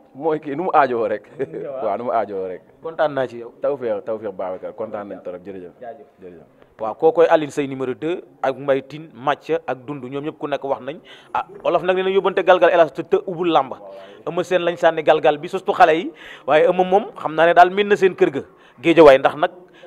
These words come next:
Speaker 2: dugg na fa, duggati fa, duggati fa, bii yoon nag dinañ day génn. Loolu nag li ci kanam raw li bët, loolu la Olof Njaay wax. Waaye nag li ñuy wax ci man, ci lu jëm si lu baax, dama naan loolu si ñoom la nekk. Parce que ñun dañu ñëw si làmb rek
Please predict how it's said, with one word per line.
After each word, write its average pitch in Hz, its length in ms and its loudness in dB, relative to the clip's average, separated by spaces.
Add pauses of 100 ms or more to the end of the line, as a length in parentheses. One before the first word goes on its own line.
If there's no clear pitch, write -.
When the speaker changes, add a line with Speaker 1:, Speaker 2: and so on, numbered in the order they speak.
(120)
Speaker 2:
dugg 160 180 -8
na 175 60 0
fa, 175 120 -2
duggati 180 340 -2
fa, 143 100 -12
duggati 175 400 0
fa, 127 140 -2
bii 135 300 -12
yoon 185 120 -2
nag 175 100 -6
dinañ 165 200 -8
day 170 200 -2
génn. 131 260 -4 (260)
Loolu 143 160 -2
nag 156 100 -6
li 160 100 -8
ci 165 140 -12
kanam 165 300 0 (240)
raw 151 260 2
li 156 100 -2
bët, 139 300 -6
loolu 127 160 -2
la 147 60 0
Olof 147 160 0
Njaay 131 200 0
wax. 107 140 -6
Waaye 147 220 6
nag 165 120 -2
li 170 140 -2
ñuy 202 120 -2
wax 185 200 4
ci 170 80 -8
man, 143 220 -2 (260)
ci 180 120 -12
lu 190 100 -8
jëm 180 160 -2
si 170 100 -6
lu 160 80 0
baax, 135 220 4
dama 143 160 -2
naan 143 120 -4
loolu 147 140 -6
si 143 120 -16
ñoom 139 180 -8
la 123 80 -6
nekk. 113 160 -12 (120)
Parce 135 200 -6
que 139 180 -6 (260)
ñun 147 100 -12
dañu 160 140 -6
ñëw 151 140 -8
si 139 100 -10
làmb 120 220 -4
rek 123 160 -4